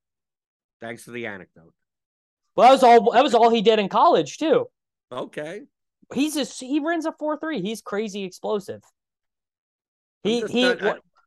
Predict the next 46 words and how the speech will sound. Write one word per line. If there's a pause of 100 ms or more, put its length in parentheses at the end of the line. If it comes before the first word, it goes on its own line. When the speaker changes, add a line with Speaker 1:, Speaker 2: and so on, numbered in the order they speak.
(220)
Speaker 1:
do
you
really
wanna
play
Miami
skilled
position
players
g-, (360)
having
to
receive
the
ball
from
Skylar
Thompson? (320)
Speaker 2:
I
mean,
if
I
think
Skylar
Thompson
throws
the
ball (340)
forty-three,
if
I
think
he
can
throw
the
ball
forty-three
times
this
weekend,
I
think
Waddle
can
be